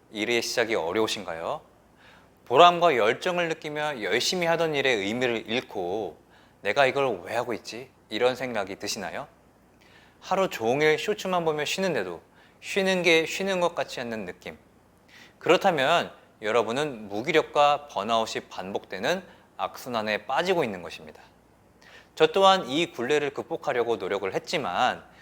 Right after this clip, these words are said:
번번이 실패해서 자책을 반복하게 되고 점점 더 우울해졌는데요. 무기력, 번아웃, 우울증, 비슷한 듯 다른 이 세 가지,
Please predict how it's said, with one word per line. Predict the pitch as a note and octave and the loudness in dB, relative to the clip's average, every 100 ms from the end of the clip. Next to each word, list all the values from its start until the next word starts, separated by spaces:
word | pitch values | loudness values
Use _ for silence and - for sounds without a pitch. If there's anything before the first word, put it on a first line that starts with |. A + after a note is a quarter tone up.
| - _ - | -20 _ -4
번번이 | A#2+ C#3+ D#3 D#3+ D#3+ D3+ | -2 2 4 4 2 0
실패해서 | - - E3 G#2+ G2+ G3 A3+ - - - | -4 -4 0 0 4 4 2 -10 -20 -12
자책을 | - F2+ - A#2 A2+ | -10 -6 -4 -4 -6
반복하게 | G2 F#2+ A#2 - A#2+ | -8 -6 -6 -6 -6
되고 | G#2+ F2 C#3+ G#3 A#3+ - - _ | -6 -4 0 0 0 -12 -20 _
점점 | - - F3 G3 F#3 F3 D#3 | -14 -4 -2 -2 -2 -4 2
더 | E3 E3 - | 4 4 2
우울해졌는데요. | G#2 A2+ B2+ B2 G2+ F2 F2 A2+ C3+ D#2+ - _ _ _ _ _ | -8 -6 -2 -2 -2 -8 -4 -2 -2 -4 -12 _ _ _ _ _
무기력, | G#2+ C#3+ F3 A2 - - - _ _ _ | -6 -4 2 2 2 -4 -20 _ _ _
번아웃, | - G#2+ B2+ C3+ E3+ - - _ _ _ | -4 -2 2 2 0 -4 -20 _ _ _
우울증, | G#2 C3 - - A3 - - _ _ _ _ | -4 -4 -4 -4 -4 -6 -20 _ _ _ _
비슷한 | - D#3 - G3 F#3 | -4 -4 -2 -2 2
듯 | F#3 F#3 | 2 2
다른 | F#3 B2 B2+ C3 | 2 2 2 0
이 | G2+ | -4
세 | G#2 D3+ E3 | -4 -2 0
가지, | E3 - | 0 0